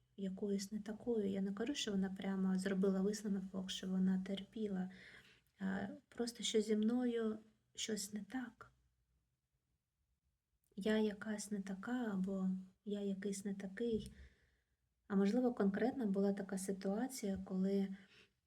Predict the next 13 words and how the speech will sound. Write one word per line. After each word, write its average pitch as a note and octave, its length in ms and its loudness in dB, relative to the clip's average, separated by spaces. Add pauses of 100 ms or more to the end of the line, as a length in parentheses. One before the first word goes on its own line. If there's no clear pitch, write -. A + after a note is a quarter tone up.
(1400)
м, F#3+ 440 0 (480)
батьки F#3+ 460 0
могли A3 280 -4
сказати G3 680 -4
власній F#3 500 0
дитині, A3 500 0
яка G3 240 -2
не F#3 140 6
змогла F#3+ 680 2 (120)
там F#3 160 -4
за F#3 100 -8
себе F#3+ 540 -4 (920)
постояти, A3 1000 -2